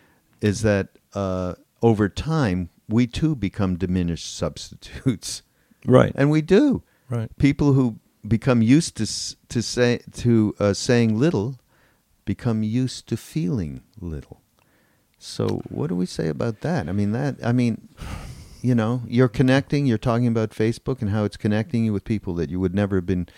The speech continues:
Speaker 1: you would not be connected with because of either, you know, geographical or other conditions, uh, related to the past relationships. So that's a tremendous positive, and I agree with you. But what about this?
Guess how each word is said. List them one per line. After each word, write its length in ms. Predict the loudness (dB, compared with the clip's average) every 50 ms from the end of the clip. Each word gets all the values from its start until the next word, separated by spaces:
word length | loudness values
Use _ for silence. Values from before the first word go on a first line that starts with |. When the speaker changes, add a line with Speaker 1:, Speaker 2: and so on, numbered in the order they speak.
| -20 -20 -20 -20 _ _ _
Speaker 1:
you 140 | 0 2 6
would 240 | 8 8 8 8 6
not 260 | 2 2 2 0 0
be 140 | 0 0 0
connected 480 | 0 -2 0 0 0 -2 -2 -4 -2
with 280 | 0 0 -2 -2 _ -6
because 300 | -8 -6 -4 -2 -4 -4
of 80 | -2 -4
either, 260 | -4 -2 -2 -2 -4 -4 _ -18 -16 -14 -14 -14 -16 -20 _ _
you 120 | -8 -8
know, 180 | -8 -8 -10 -12 -12 -6
geographical 720 | -2 -2 -2 0 0 0 0 0 -2 -6 -10 -8 -8 -6
or 240 | -6 -6 -6 -4 -6
other 160 | -4 -6 -6
conditions, 800 | -6 -4 -4 -2 2 2 2 2 2 0 -4 -4 -4 -6 -8 -16 _ _ _ _ _ _ _ _ _ _ _ -12 -8
uh, 220 | -6 -4 -4 -4
related 420 | -4 -2 0 0 0 0 -2 -4 -6
to 140 | -6 -6
the 160 | -4 -4 -6 -8 _ _ -20 -20 -20 _ _ -12
past 360 | -6 -4 -4 -4 -4 -6 -6
relationships. 800 | -6 -4 -2 -2 -4 -4 -4 -6 -6 -6 -6 -8 -8 -8 -8 -12
So 420 | -12 -4 0 2 2 2 2 0
that's 280 | 0 0 0 0 0 -2
a 80 | -8
tremendous 720 | -8 -6 0 2 2 4 6 6 4 4 4 2 -2 -4
positive, 480 | -4 -2 -2 -2 -2 -2 -2 -4 -2 -2
and 120 | -2 -2 -2
I 120 | -2 -2
agree 340 | -4 -4 -2 -2 0 0 2
with 220 | 0 -2 -4 -4
you. 160 | -8 -10 -10 -10 _ _ _ _ _ _ _ _ _ _ _ _ _ _ _ _ _ 4
But 120 | 4 4
what 260 | 6 6 6 6 6
about 460 | 4 2 2 2 2 2 0 _ -2
this? 440 | 0 0 0 0 -2 -10 -12 -14 -16